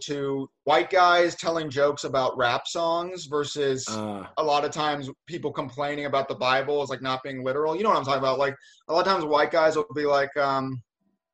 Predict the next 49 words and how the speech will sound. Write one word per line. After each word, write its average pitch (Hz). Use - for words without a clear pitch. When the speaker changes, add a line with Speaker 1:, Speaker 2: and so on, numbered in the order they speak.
Speaker 1:
I 135
don't 127
know, 120
it's 120
like, 123
they'll 175
take, 185
like, 180
a 175
rap 160
song, 151
rap 147
lyrics 139
clearly 175
meant 151
to 147
be, 131
like, 135
exaggerated 135
and 127
be 135
like, 131
"But 165
could 190
this 190
literally 185
happen?" 247
It's 147
like, 156
somebody's 180
like, 160
like, 160
they'll 180
listen 196
to 170
Ludacris 165
being 165
like, 151
"All 156
I 160
do 156
is 143
win." 160
It's 143
like, 156
"Really? 190
You've 208
never 185
even 170